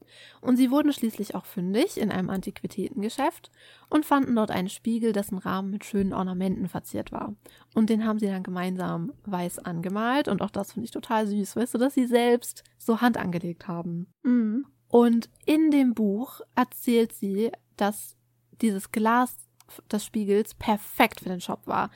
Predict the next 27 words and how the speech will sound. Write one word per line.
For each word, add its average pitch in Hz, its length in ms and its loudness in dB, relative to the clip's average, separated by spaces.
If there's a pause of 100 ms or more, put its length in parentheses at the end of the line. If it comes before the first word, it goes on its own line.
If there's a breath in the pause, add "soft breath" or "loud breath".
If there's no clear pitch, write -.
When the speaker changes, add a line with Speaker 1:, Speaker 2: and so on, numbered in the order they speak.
(220 soft breath)
Speaker 1:
Denn 233 140 4
jeder 254 300 4
Betrachter 233 520 -2
sah 190 160 -2
darin 185 340 -8
größer, 214 600 0
schmaler 196 580 -4
und 185 120 -6
irgendwie 202 240 -2
rundherum 202 540 -2
sehr 214 380 0 (160 loud breath)
Speaker 2:
<laughs> - 140 -18
Speaker 1:
attraktiv - 800 -2
aus. - 420 -12 (140)
Speaker 2:
Mhm. 247 420 0
Speaker 1:
Und 240 640 4 (300)
sie 254 200 0
erzählt 254 480 0
eben, 220 240 2
und 226 60 2
dieses 196 240 -2
Buch 262 320 -2
ist - 440 -2
zweitausendzwölf, 196 1080 -2
glaub 170 200 -4
ich, - 160 -8
rausgekommen, 269 560 -4